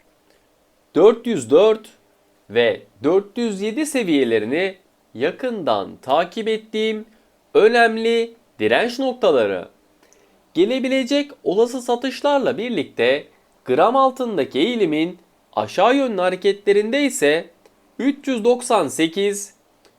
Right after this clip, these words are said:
üç yüz doksan altı ve üç yüz doksan üç seviyelerini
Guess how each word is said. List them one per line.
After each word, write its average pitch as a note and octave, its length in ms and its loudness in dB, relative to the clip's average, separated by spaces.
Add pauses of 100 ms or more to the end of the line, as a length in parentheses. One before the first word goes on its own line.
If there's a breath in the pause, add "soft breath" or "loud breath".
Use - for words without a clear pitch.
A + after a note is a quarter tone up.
üç C4 320 -6
yüz F#3 200 -4
doksan F3+ 400 0
altı F#3+ 600 2 (600 soft breath)
ve G#2+ 320 4 (140)
üç G#3+ 300 -6
yüz A#3 200 -4
doksan A3+ 520 0 (380)
üç C#4+ 220 -2
seviyelerini D#3 920 0